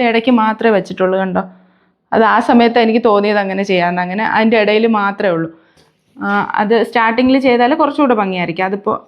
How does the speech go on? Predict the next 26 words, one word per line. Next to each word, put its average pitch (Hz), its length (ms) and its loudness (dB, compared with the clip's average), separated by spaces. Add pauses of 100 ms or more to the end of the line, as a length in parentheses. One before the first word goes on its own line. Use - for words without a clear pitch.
(300)
ഞാനിപ്പോൾ 214 340 -2
ചെയ്യുന്നതിനകത്ത് 220 600 0
അങ്ങനെ 202 260 -4
ചെയ്യാം. 175 220 -4 (120)
അത് 220 160 0
കഴിഞ്ഞിട്ട് 208 400 0
ബാലൻസ് 208 360 0
ഉള്ളത് 208 220 0
നമുക്ക് 220 260 -6
കട്ട് 208 160 -2
ചെയ്ത് 180 220 -2
മാറ്റാം. - 240 -12 (1700)
ഇനി 254 100 6 (120)
ഞാൻ 262 100 6 (120)
ഈ - 20 6 (140)
മൂന്നെണ്ണം, 262 500 4 (240)
ആ, - 20 4 (280)
വെച്ച് 247 240 0
കെട്ടിയില്ലേ, 196 420 0
വെളുത്തുള്ളി 220 320 0 (120)
മൂന്നെണ്ണം 247 420 2
വെച്ച് 233 140 -6 (100)
കെട്ടിയതിൻ്റെ 220 500 -2
ഇടയിലേക്ക് 214 520 0 (420)
രണ്ട് 262 300 6
ഊട്ടി 180 160 2